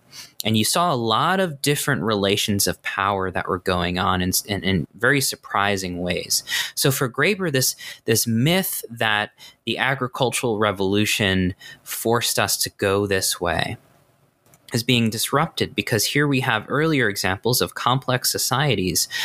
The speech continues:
that were highly, uh, mercurial and plasticic, uh, or, I don't know, plas-, plasticity. There was a kind of a neuroplasticity, <laughs> to, to borrow that metaphor from, uh,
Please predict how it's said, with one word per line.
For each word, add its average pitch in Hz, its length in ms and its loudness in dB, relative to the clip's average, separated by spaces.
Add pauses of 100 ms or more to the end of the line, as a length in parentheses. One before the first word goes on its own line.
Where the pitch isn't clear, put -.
(220)
that 110 220 2
were 104 260 0 (220)
highly, 170 640 0
uh, 101 240 0
mercurial 117 1000 0 (420)
and 98 420 0 (280)
plasticic, - 880 -2 (160)
uh, 90 640 -2
or, - 400 -2
I 104 120 -2
don't 101 120 0
know, 87 140 -2
plas-, - 480 -2
plasticity. - 640 0
There 98 100 0
was 101 100 0
a - 40 -2
kind 117 220 0
of 101 60 2
a 101 40 2
neuroplasticity, 107 1200 0 (160)
<laughs> - 180 -6
to, 98 240 2
to - 160 -6
borrow 104 320 0
that 95 160 -4
metaphor 92 480 0
from, 90 320 0
uh, 87 220 0